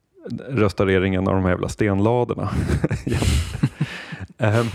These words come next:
att det blir liksom så här, jag har tänkt på det jättemycket i, i kontexten också av, eh,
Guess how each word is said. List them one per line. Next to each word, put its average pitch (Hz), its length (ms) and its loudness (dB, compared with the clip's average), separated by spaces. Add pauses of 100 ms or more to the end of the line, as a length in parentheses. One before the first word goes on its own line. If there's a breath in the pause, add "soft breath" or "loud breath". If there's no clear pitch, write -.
(380 soft breath)
att 113 140 -2
det 127 80 2
blir 135 340 4
liksom 123 360 -2
så 123 100 0
här, 113 220 4 (240)
jag 120 220 2
har 123 60 0
tänkt 131 300 -2
på 120 100 0
det 113 80 2 (160)
jättemycket 120 580 0
i, 107 320 0
i - 40 -8
kontexten 107 480 -2
också 101 300 -2
av, 101 460 2
eh, 104 180 2